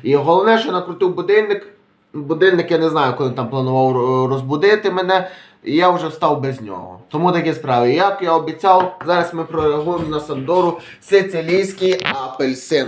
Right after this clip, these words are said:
Ось такий сицилійський апельсин. А ми поїхали до заставки цього відео і пити. Я не знаю, якщо встигну, то зачитаю коментарі. Не встигну, вибачайте. Поїхали. Те? Поїхали. Деніс Френі реагує.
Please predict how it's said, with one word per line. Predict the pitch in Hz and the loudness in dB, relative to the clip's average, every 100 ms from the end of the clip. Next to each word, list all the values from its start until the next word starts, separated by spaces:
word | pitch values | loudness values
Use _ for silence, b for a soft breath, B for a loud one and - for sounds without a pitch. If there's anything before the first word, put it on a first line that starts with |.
| - | -2
Ось | 131 | -4
такий | - 156 156 147 | -2 -6 -4 -6
сицилійський | 143 147 147 147 139 139 | -8 -8 -6 -8 -6 0
апельсин. | 139 139 135 - 214 214 B B - | 0 0 -6 2 2 2 B B -2
А | 139 | 2
ми | 147 | 2
поїхали | 147 147 196 202 202 185 | 2 2 2 2 -2 -2
до | 135 131 | -2 -2
заставки | 123 117 156 165 165 165 | -2 -4 -2 -2 -2 -6
цього | 160 143 | -4 0
відео | 165 147 | 2 2
і | 120 | -2
пити. | 156 135 117 | -2 -4 -4
Я | 139 | -4
не | 160 | -4
знаю, | 151 127 | -4 -4
якщо | 120 - 156 | -6 -8 -12
встигну, | 151 226 220 | -4 -4 -2
то | 165 165 | -4 -6
зачитаю | 156 - - 110 | -8 -8 -4 -2
коментарі. | 117 113 110 113 117 | -2 -8 -8 -8 -8
Не | 139 | -8
встигну, | 151 196 190 151 | -4 -2 -2 -2
вибачайте. | 131 135 123 - 90 85 - B B - | -2 0 -2 -4 -8 -8 -14 B B 0
Поїхали. | 262 262 226 123 95 95 _ _ _ _ | 2 2 0 -2 -6 -10 _ _ _ _
Те? | - 151 196 - | 0 0 -2 -6
Поїхали. | - 175 - 98 B B - | 0 2 2 -6 B B 0
Деніс | 226 240 | 2 2
Френі | - 240 226 | 2 2 2
реагує. | 165 131 135 185 196 190 | 0 0 4 6 6 2